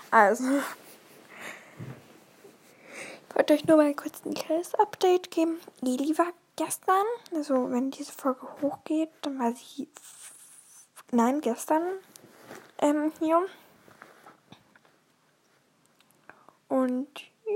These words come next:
ja, morgen habe ich wieder Schule. Ja, alle Hausaufgaben erledigt. Ja.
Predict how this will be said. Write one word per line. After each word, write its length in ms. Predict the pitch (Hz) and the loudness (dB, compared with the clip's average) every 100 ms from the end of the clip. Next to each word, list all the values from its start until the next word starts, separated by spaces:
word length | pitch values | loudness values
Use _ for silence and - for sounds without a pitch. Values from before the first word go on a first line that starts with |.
| 466 494 | 0 2
ja, 200 | 311 294 320 _ _ _ _ _ _ _ _ _ _ _ _ - | 2 -2 -10 _ _ _ _ _ _ _ _ _ _ _ _ -4
morgen 300 | 294 285 285 | -2 0 -2
habe 160 | 285 302 | -2 -4
ich 140 | - - - - - - - - _ | -8 -20 -20 -20 -20 -20 -20 -20 _
wieder 420 | 415 415 415 392 - - - 440 440 440 427 392 359 | 4 6 4 0 -4 -12 -2 2 4 4 4 2 2
Schule. 640 | 330 339 320 302 294 - - - - _ _ _ _ _ - | 0 2 4 4 2 -6 -18 -20 -20 _ _ _ _ _ -6
Ja, 260 | 285 247 254 _ _ _ - - - | -2 -2 -4 _ _ _ -20 -20 -8
alle 260 | 285 277 - | -4 -2 -2
Hausaufgaben 500 | 311 285 - 285 302 | -6 -8 -8 -10 -6
erledigt. 760 | 330 339 330 330 311 302 - - _ _ _ _ _ _ _ _ _ _ _ _ _ _ _ _ - | -6 -4 -4 -2 -2 -2 -4 -20 _ _ _ _ _ _ _ _ _ _ _ _ _ _ _ _ -6
Ja. 240 | 302 277 | -6 -6